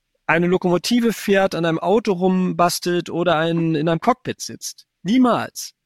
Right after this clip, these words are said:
Und das ist ja heute auch noch die Realität, Herr Michailov, dass man durchs Leben gehen kann und man hat keine einzige Auto-, wie heißt es heute, K-Z-Mechatroniker gesehen und keine einzige Lokführerin. Dann hat dieses Mädchen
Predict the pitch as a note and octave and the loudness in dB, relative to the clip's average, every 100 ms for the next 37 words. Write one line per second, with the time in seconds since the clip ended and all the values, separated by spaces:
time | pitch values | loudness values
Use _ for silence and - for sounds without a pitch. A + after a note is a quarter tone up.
0 | _ _ _ - D3 C#3 - - D3 D#3 | _ _ _ -6 -4 -4 -4 -2 0 0
1 | G3+ D3+ D3 E3 D3+ D3 C#3 C#3 A#3 F#3 | 0 0 -2 -2 -2 0 0 0 -2 0
2 | A#2+ G#2+ A2+ A#2 - B2 C3 B2 C3 E3 | -2 -2 -4 -4 -6 -4 -2 0 2 2
3 | E3 D#3+ E3+ D#3+ F3+ - _ _ C#3+ D3 | 2 0 0 0 0 -4 _ _ -2 0
4 | D3+ - D3+ D3+ D3 F#3+ - D#3+ C3+ G3+ | 0 -2 -2 0 0 0 -2 -2 0 0
5 | F#3 D3+ C3+ _ _ _ _ C3+ D3+ D3+ | 0 -2 -2 _ _ _ _ -2 0 0
6 | D#3+ D#3 E3 - C3+ - G3+ G3 D3+ - | -2 -2 -4 -2 -2 -2 -4 -2 -2 -2
7 | D3+ D3 - C3+ D3 D3+ C#3 C3 C#3 D3 | 0 0 0 0 2 2 2 2 2 2
8 | F3+ - _ - D3 D3 D3+ D#3 F3 E3+ | 0 -6 _ -8 -2 0 0 0 -2 0
9 | E3+ G#3 - C3+ A2 _ _ _ _ _ | 0 0 -2 -6 -6 _ _ _ _ _
10 | _ _ _ _ E3 E3+ - C4 - A3+ | _ _ _ _ 0 0 0 -4 -2 -4
11 | G3+ F3+ E3 G3 G3 - B2+ A#2 B2 | -2 -2 0 0 -2 -4 -4 -6 -10